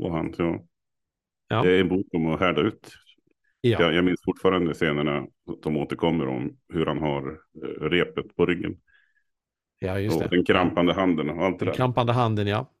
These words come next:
Speaker 2: Den, eh, den är så inte när han pratar med sin egen hand och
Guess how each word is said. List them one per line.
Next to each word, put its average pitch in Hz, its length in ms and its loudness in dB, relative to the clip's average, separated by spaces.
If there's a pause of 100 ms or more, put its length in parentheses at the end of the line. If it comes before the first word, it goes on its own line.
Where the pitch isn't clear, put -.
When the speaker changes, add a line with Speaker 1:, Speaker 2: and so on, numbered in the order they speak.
Speaker 2:
Den, 110 340 -2
eh, 104 360 0
den 123 340 -2
är 196 80 -2
så 143 360 4
inte 123 300 0
när 107 80 -2
han 127 120 0
pratar 135 300 4
med 123 100 2
sin 135 100 2
egen 120 180 0
hand 98 300 -2
och 101 240 -2